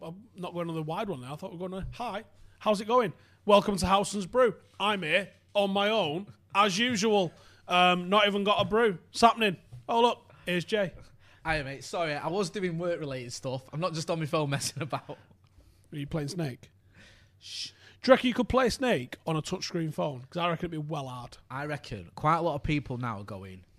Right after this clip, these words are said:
Speaker 2: "What Snake?" <sighs> Dunno. Dunno you're born, you lot. Seriously. Hey.
Speaker 1: Right, let me roll you back. Imagine being locked down and all you've got is a thirty-three ten.
Speaker 2: I love it. That's kind of like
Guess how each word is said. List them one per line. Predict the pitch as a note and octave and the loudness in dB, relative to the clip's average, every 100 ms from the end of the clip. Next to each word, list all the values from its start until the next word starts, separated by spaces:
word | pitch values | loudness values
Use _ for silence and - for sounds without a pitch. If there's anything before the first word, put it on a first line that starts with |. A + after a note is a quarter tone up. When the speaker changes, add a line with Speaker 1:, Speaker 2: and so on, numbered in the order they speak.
| - - - | -20 -20 -20
Speaker 2:
"What | F3 E3+ | -18 -16
Snake?" | - E3+ E3+ - - - _ _ _ - _ _ _ _ | -12 -8 -8 -10 -16 -18 _ _ _ -20 _ _ _ _
<sighs> | - - - - - - | -16 -16 -14 -18 -20 -18
Dunno. | A2 G#2 G2+ F#2 | -14 -10 -12 -12
Dunno | D3 D3 | -10 -6
you're | A2+ | -6
born, | - A2+ G#2+ | -6 -8 -8
you | G2 | -8
lot. | F#2 F#2+ - _ | -10 -14 -18 _
Seriously. | - B2+ A#2 A2 - G#2+ - _ - | -18 -16 -14 -14 -16 -16 -20 _ -14
Hey. | G#2 G#2+ - - - - | -12 -12 -14 -20 -12 -4
Speaker 1:
Right, | D3+ B2 - | -4 -4 -12
let | F#3 | -8
me | G#3+ | -6
roll | G#3+ A3+ | -4 -4
you | G3 | -6
back. | C#3 | -8
Imagine | D3+ F3 G3 F#3 G3+ | -8 -6 -6 -8 -8
being | G3 G3 | -8 -8
locked | F#3 F#3+ F#3+ D#3 | -6 -6 -8 -4
down | F3+ C3+ G#2+ C#3 D3 | -2 -2 -8 -10 -8
and | D3 | -4
all | D3+ | 0
you've | D#3+ D#3+ | 0 0
got | F3 C#3+ | -2 -4
is | B2+ | -8
a | |
thirty-three | - - C#3 C#3+ - C#3 C3 | -10 -8 -6 -6 -6 -8 -6
ten. | C3 B2+ - - - - - | -6 -8 -10 -20 -20 -20 -10
Speaker 2:
I | A#2 | -4
love | B2 A#2+ | -4 -2
it. | C3+ - - - - - - - _ _ _ _ _ _ _ _ - | -4 -6 -12 -20 -20 -20 -20 -20 _ _ _ _ _ _ _ _ -2
That's | E3 C#3+ | 0 0
kind | - D#3+ D3+ C3+ | -2 0 0 0
of | A#2 | -4
like | A2 G#2+ | -4 -6